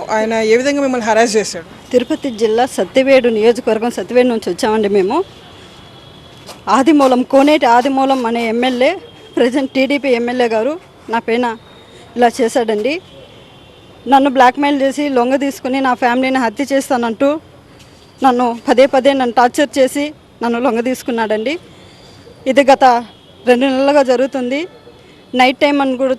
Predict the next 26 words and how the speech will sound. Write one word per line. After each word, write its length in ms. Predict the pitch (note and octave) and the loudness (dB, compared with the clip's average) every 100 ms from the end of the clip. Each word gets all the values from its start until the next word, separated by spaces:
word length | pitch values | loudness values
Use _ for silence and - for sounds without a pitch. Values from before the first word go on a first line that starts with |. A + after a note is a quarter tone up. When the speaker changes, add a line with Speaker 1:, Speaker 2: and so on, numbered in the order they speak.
| C#4 | -2
Speaker 2:
చూడకుండా 340 | B3+ B3+ B3+ | -2 -2 -4
నాకు 180 | B3 A#3 | -4 0
కాల్స్ 360 | A3+ B3+ - | 0 0 -2
చేసే 200 | B3+ C4 | -4 0
వ్యక్తి 260 | A#3+ A3 C4 | 0 0 -2
పదే 240 | A#3 A3 | 0 2
పదే. 360 | B3 A3+ A#3 D4+ - - _ C#4 | 2 2 0 -2 -8 -20 _ -2
మా 120 | A#3 | 0
ఆయన 280 | B3 C#4 C#4+ | 2 2 0
దీన్ని 260 | B3+ B3 A3+ | -2 -2 0
గమనించి 440 | A3+ B3+ C4+ C#4+ | 0 0 -4 -2
ఓ 140 | B3+ A#3+ | 0 0
రోజు, 280 | B3 B3+ | 0 0
"ఎందుకైతే 440 | C4+ A#3+ C4 C#4+ C#4 | -2 -4 -4 -4 -2
నీకు 200 | C4 B3 | -4 -4
ఎమ్మెల్యే 340 | B3 B3+ C4 | -4 0 0
ఇన్నిసార్లు 380 | B3 B3 C4 B3+ | -2 -2 -2 -2
కాల్ 280 | C4 A#3+ B3+ | -2 -2 -2
చేస్తున్నాడని" 520 | B3+ C4 B3 A#3+ A#3+ | -4 -4 -4 -2 -2
చెప్పి 320 | A#3 A3 C#4+ D#4+ - - - - - - | -2 -2 -6 -6 -14 -20 -20 -20 -20 -4
నా 80 | A#3 | 0
మొబైల్ 380 | A3+ B3 C#4 C#4 | 2 4 4 4
పగలగొట్టి 680 | A#3+ A#3+ C#4 B3+ - C#4+ D#4 - - - B3 | 0 2 2 0 -2 -6 -6 -14 -20 -12 -4
నన్ను 200 | A#3+ A3+ | -4 -2
కొట్టడం 400 | A3+ C4 C#4 C4 | -4 0 0 2
జరిగింది. 540 | B3 B3 B3+ C#4 D#4 | 0 0 -4 -4 -6